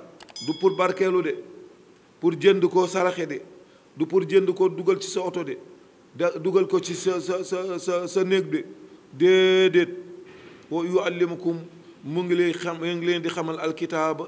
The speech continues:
alquran, wal xikmata ak atte yu nekk ci alquran. Wa yuallimukum, mu ngi leen di xamal maa lam takunu, loo xam ne nekku leen woon, taalamuuna di ko xam. Kon xam nga nu ngeen di def?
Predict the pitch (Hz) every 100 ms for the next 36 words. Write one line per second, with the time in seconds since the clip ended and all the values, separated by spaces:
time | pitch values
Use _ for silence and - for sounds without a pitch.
0 | - 156 160 156 165 165 165 - - -
1 | - 160 160 - 165 165 156 165 156 -
2 | 165 170 175 160 160 156 151 151 156 170
3 | - - - - 156 156 135 - - -
4 | _ _ _ _ _ _ _ _ _ _
5 | - _ 127 160 180 185 190 190 190 185
6 | 180 180 190 190 196 170 147 - - -
7 | - _ _ - 135 165 175 185 180 185
8 | 190 190 190 190 185 180 180 180 170 175
9 | 190 185 185 180 170 170 175 - - -
10 | - 180 175 175 170 170 175 165 165 165
11 | 175 139 - - - _ _ _ _ _
12 | _ _ _ _ _ _ - 151 160 180
13 | 196 202 196 165